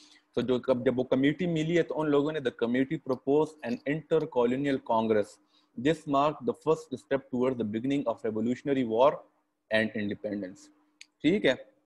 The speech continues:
तो देखो congress के हिसाब से मैं तुम लोगों को बताता हूँ। पहले हुई है अल्बान-, वो क्या, अल्बान-, अल्बानी कांग्रेस हुई है, ठीक है। उसके बाद दूसरी कौन सी कांग्रेस हुई थी? अ, स्टैम्प एक्ट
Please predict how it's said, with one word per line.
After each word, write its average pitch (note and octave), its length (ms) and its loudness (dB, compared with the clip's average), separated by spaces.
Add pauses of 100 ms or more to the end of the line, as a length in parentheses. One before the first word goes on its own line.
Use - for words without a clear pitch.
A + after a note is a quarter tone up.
(480)
तो B2 100 4
देखो C3 280 4
congress D#3 500 4
के B2 80 2
हिसाब G#2+ 280 2
से - 100 -4
मैं G#2+ 120 -2
तुम G#2+ 140 -8
लोगों G2+ 120 -4
को G2 60 -4
बताता - 240 -10
हूँ। G#2+ 100 -10 (380)
पहले D3+ 240 4
हुई D3+ 300 2
है D3+ 540 2
अल्बान-, B2 480 2
वो A2+ 260 4
क्या, B2+ 200 0
अल्बान-, B2+ 480 2
अल्बानी B2 420 0
कांग्रेस C3 420 0
हुई A2+ 120 -2
है, A2+ 60 0
ठीक C3+ 280 -2
है। C3+ 60 -2
उसके C#3 300 -2
बाद B2+ 180 4
दूसरी B2+ 260 -4
कौन D#3+ 180 -4
सी E3 120 -6
कांग्रेस D#3 400 -2
हुई D#3 100 0
थी? G3 260 -6 (540)
अ, A2 420 -2
स्टैम्प D3+ 380 2
एक्ट B2+ 220 2